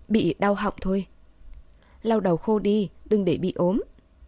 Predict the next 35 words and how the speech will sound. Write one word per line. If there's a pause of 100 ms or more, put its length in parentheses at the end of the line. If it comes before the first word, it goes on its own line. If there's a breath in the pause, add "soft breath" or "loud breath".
(640)
"Ừ." (840 loud breath)
Anh
để
điện
thoại
lên
bàn, (180 loud breath)
Nhất
Giao
đối
mặt
với
trần
nhà. (600 soft breath)
Tiếng
soạt
soạt
truyền
tới
loa, (340 loud breath)
anh
đang
lau
tóc, (260 loud breath)
rồi
anh
chợt
hắt
xì. (1300 loud breath)
"Anh
mua
thuốc
cảm
uống
đi."